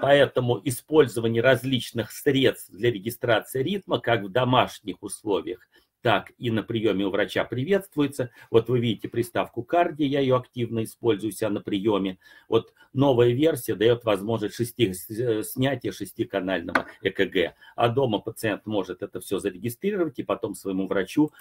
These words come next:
показать. Тактика ведения.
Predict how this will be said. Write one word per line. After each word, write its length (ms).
показать. 520
Тактика 460
ведения. 600